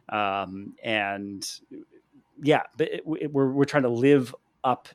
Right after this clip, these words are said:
to a role within a pattern, uh, that isn't actually just, um, it's not just a given for the fact that I've had biological children that I will be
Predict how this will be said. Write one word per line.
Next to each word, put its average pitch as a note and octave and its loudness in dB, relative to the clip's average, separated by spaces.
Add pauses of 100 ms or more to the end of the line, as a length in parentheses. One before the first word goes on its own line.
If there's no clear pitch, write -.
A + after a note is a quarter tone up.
to G#2+ -4 (160)
a A#2 0
role A2+ 0
within G#2+ -6
a G2 -6
pattern, F#2+ -6 (840)
uh, G2+ -2
that A#2+ -2
isn't F3 4 (360)
actually B2 -2
just, - -4 (260)
um, F#2+ -6
it's C3 -4
not D#3+ 4
just F#3 -6
a F3+ 0
given C3+ 2 (100)
for - -16
the A2 -6
fact A#2 -2
that G#2+ -4
I've G2+ -6
had F#2+ -8 (320)
biological G2+ -6
children A2 -4
that F#2+ -6
I G2 -2
will F#2 -4
be F#2 -6